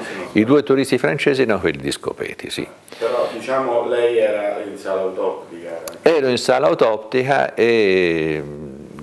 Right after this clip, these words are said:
Speaker 2: quel caso ha fatto molto discutere, soprattutto per quanto riguarda la cronologia della morte. Ehm, c'è stata una grossa discussione non soltanto all'interno dei periti, ma anche fra di noi, perché,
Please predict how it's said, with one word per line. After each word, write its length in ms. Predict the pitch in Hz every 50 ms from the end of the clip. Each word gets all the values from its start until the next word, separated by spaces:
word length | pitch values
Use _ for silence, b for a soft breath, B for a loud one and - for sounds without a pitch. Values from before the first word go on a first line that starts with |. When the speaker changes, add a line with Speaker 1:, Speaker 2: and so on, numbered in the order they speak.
| 85 - - -
Speaker 2:
quel 260 | - - 123 113 113
caso 540 | - - 131 127 127 123 123 117 110 98 92
ha 100 | 85 78
fatto 400 | - - - 82 80 - - 82
molto 320 | 87 113 123 117 - -
discutere, 720 | 101 101 110 107 - - 98 90 82 80 - 98 95 98 92
soprattutto 560 | - 92 87 90 82 - - 113 107 - -
per 160 | 82 85 78
quanto 300 | - 90 90 85 - -
riguarda 560 | 85 92 82 80 87 80 78 76 76 76 80
la 160 | 78 76 73 -
cronologia 1120 | - - - 92 87 82 80 82 78 73 - 82 82 78 78 78 71 67 B B B B B B B B B B -
della 240 | - 80 78 76 73
morte. 580 | 71 64 62 62 62 - - - - 64 - B B B B B B B B B -
Ehm, 1200 | - - 82 85 85 85 85 76 76 80 78 73 73 76 71 76 76 80 - - - - 80 78 -
c'è 160 | - - 98
stata 380 | 87 - - - 92 95 - 101
una 100 | 90 90
grossa 300 | 85 113 123 123 - -
discussione 760 | 92 90 82 - - - 85 - - - - 82 80 76 78
non 180 | 85 104 127 127
soltanto 720 | - - 92 85 - - - 85 87 85 78 76 - 85 76
all'interno 1000 | 71 76 78 82 87 82 80 - - - 90 90 85 78 76 73 73 73 78
dei 280 | 73 76 87 85 78 76
periti, 520 | - 127 131 101 82 78 87 90 - 110
ma 200 | 87 78 76 73
anche 280 | 76 92 101 - - 85
fra 180 | - - 80 76
di 140 | - 85
noi, 280 | 98 117 113 95 80 69
perché, 560 | 65 73 65 - - - 95 87 80 - -